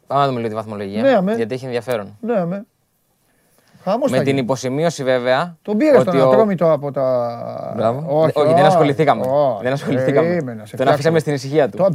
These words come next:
Speaker 2: ναι.
Speaker 1: Ναι.
Speaker 2: Τον πήρες από την αισιοδοξία, τον έριξες, μην το, μην πω
Speaker 1: Ναι,
Speaker 2: πού
Speaker 1: ναι.
Speaker 2: τον έριξες. Και μετά που έπιασες να ασχολείσαι,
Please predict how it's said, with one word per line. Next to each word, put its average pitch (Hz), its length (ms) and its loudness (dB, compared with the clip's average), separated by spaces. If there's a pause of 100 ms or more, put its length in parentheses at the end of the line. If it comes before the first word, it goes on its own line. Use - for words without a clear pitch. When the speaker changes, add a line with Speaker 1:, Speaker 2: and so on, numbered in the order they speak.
Speaker 2:
ναι. 202 180 -2
Speaker 1:
Ναι. 143 360 0
Speaker 2:
Τον 165 160 0
πήρες 220 280 6
από 190 80 0
την 175 100 -4
αισιοδοξία, 170 680 0 (300)
τον 175 200 0
έριξες, 170 380 2
μην 175 140 0
το, 156 200 4
μην 160 200 -2
πω 156 120 4
Speaker 1:
Ναι, 131 60 -2
Speaker 2:
πού 147 80 0 (180)
Speaker 1:
ναι. 135 60 -4
Speaker 2:
τον 143 160 -4
έριξες. 160 500 0 (540)
Και 226 140 0
μετά 226 180 2
που 254 80 4
έπιασες 240 300 2
να 220 60 0
ασχολείσαι, 240 580 0